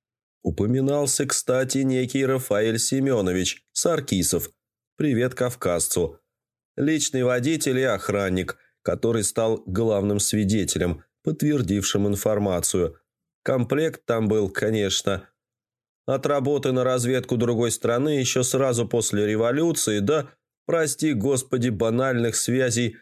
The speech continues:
с женщинами в формате доминирования, на которые сами женщины как бы не были согласны. Короче, проще говоря, имел Лаврентий, как внезапно выяснилось, склонности к насилию.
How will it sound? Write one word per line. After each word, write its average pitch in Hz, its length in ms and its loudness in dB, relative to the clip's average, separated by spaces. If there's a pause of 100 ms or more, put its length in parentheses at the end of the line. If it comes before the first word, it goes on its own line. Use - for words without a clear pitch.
(260)
с 151 100 0
женщинами 123 640 0
в 98 80 -4
формате 110 500 0
доминирования, 101 960 0 (400)
на 139 200 0
которые 147 480 0
сами 131 400 0
женщины 120 760 0 (400)
как 131 260 0
бы 127 200 0
не 131 200 2
были 117 200 2
согласны. 107 920 0 (1160)
Короче, - 360 0
проще 107 400 0
говоря, 107 560 2
имел 123 260 2
Лаврентий, 107 640 0
как 127 260 -2
внезапно 110 640 0
выяснилось, 107 640 0 (240)
склонности 156 720 0
к 135 100 -6
насилию. 92 800 0